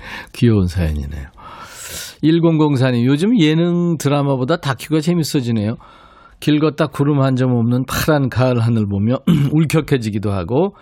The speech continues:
가을을 타나 봅니다. 오늘 회사 가기 너무 싫은 날인데 회사에 왔어요. 집 대출금 갚아야지요." 하셨어요.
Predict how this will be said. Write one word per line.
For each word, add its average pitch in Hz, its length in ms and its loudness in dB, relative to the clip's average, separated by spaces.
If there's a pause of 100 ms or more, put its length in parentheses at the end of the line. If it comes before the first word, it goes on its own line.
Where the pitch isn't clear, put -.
(180)
가을을 127 360 0
타나 131 220 -2
봅니다. 123 500 -2 (460)
오늘 170 340 2
회사 185 240 2
가기 180 200 0
너무 175 240 2
싫은 170 360 -2
날인데 117 580 0
회사에 113 320 0
왔어요. 92 760 -6
집 - 400 -4
대출금 127 580 -2
갚아야지요." 139 640 -2 (400)
하셨어요. 82 400 -10